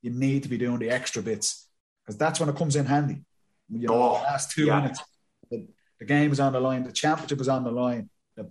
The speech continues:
Speaker 1: best teams can pull it out of the bag, and it's not by chance.
Speaker 2: No, you need to know what the other guy is, is thinking and doing, and what he has in the locker, and what,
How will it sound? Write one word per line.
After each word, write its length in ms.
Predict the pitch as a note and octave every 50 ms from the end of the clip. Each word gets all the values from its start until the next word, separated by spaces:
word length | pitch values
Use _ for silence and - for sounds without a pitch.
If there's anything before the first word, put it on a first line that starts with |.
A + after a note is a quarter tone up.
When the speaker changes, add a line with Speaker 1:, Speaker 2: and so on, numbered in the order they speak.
| - _
Speaker 1:
best 360 | - D#3 D3 C#3 C#3 - -
teams 340 | - - C#3 C3 B2+ B2 B2+
can 140 | - - A2+
pull 220 | - - C3 B2+
it 100 | B2+ A#2
out 160 | A#2+ A#2+ A#2 A2+
of 80 | G#2+
the 60 | G#2+
bag, 360 | F2+ A2 A2+ A#2 A2+ G#2+ G2+ - _ _ _ _ _
and 120 | - A2+ -
it's 120 | - C3+
not 200 | C#3+ D3 C#3+ C#3
by 100 | C#3 C3
chance. 540 | B2+ - C3+ B2 A2+ - - - - - _ _ _ _ _ _ -
Speaker 2:
No, 240 | A#2 A#2+ A#2 A2+ A2+
you 100 | A2 A2+
need 160 | B2+ C3+ B2+
to 60 | C3+
know 100 | C3 B2+
what 140 | B2 A#2+ A#2
the 80 | - A#2+
other 160 | A2+ A2+ G#2
guy 140 | G#2+ G#2+ G#2
is, 320 | G#2 G2+ G2+ G2 F#2+ - -
is 160 | G2+ G2 F#2+
thinking 400 | - - A#2 A2 G2 G#2+ G#2+ G#2+
and 120 | G2+ G2+ G2
doing, 300 | A2 G#2+ G#2 G2+ G2 G2
and 120 | G2 G2
what 120 | G2+ G2
he 100 | G2+ G2+
has 220 | G2+ G2 G2+ G2 G2
in 80 | G2
the 80 | F#2+ F#2
locker, 440 | F#2+ G2 F#2 - - F#2+ F#2 F#2 F2+
and 100 | F2+ F2+
what, 160 | F#2 F2 -